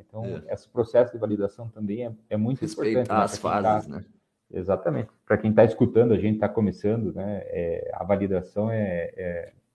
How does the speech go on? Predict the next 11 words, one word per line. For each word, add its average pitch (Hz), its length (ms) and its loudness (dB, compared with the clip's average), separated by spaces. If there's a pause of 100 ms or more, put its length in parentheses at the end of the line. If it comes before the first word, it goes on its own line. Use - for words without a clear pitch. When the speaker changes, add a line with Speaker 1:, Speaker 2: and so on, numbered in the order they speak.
(120)
Speaker 1:
um 90 60 -14
tema 107 420 -2
Speaker 2:
An-, 135 300 0
antes 135 340 -2
de, 123 400 2
antes 110 220 -2
de 127 140 0
crescer, 110 460 4
tem 110 140 -2
que 110 80 -6
validar. 120 460 2